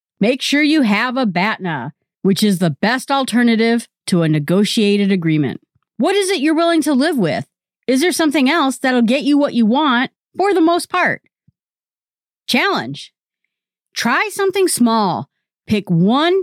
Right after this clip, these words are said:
tiny thing that you've been trying to negotiate with another person, maybe on a personal level, where there's no real danger of losing something big, and try to negotiate it.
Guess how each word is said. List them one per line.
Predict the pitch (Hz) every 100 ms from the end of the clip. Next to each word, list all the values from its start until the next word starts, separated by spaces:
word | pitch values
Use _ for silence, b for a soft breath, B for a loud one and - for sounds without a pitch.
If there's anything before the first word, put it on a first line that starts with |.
| -
tiny | - 269 339 392
thing | 339 339 269 226
that | 190
you've | 190 226 285
been | 320
trying | 285 262 254 247
to | 226 214
negotiate | 185 170 240 285 330 330 -
with | 214
another | 175 175 214 294
person, | 269 294 269 - 170 156 175 _ _ _
maybe | 370 427 381
on | 285
a |
personal | 220 240 247 - 185 156
level, | 143 127 127 127 - _ _ -
where | 240
there's | 240 220
no | 269 330
real | 359 311
danger | 247 247 240
of | 220
losing | 196 233 220 226
something | 214 202 208 185
big, | 170 160 131 - _ _
and | - 214
try | - 160
to | 175
negotiate | 208 208 240 330 - 175 139
it. | -